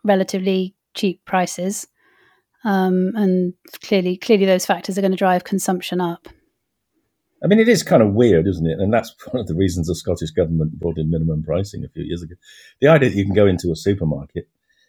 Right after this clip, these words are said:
Speaker 2: and buy yeah, an eight percent cider,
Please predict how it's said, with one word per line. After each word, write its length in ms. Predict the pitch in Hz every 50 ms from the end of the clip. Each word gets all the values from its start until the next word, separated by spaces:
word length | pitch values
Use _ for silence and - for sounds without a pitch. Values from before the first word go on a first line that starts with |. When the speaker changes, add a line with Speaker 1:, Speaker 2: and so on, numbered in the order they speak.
| _ _ _ _ _ _ _ - -
Speaker 2:
and 240 | 95 107 107 107
buy 320 | 110 110 104 101 - 175 - _ _ _ _ _ _ _ _ -
yeah, 240 | 104 92 - - - - _ _ -
an 120 | 101 110 117 -
eight 240 | 127 127 127 - -
percent 480 | 117 101 - 120 101 95 - - -
cider, 540 | - - 107 98 95 95 85 76 71 - -